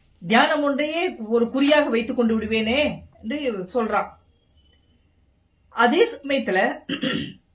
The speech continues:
மனசுல பிராமணர் அல்லாதவர்களுக்கு, இந்த வேதம் படிக்காதவர்களுக்கெல்லாம்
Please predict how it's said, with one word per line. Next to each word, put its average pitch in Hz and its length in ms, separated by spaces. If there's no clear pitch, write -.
மனசுல 214 460
பிராமணர் 269 500
அல்லாதவர்களுக்கு, 247 960
இந்த 190 480
வேதம் 262 380
படிக்காதவர்களுக்கெல்லாம் 214 1120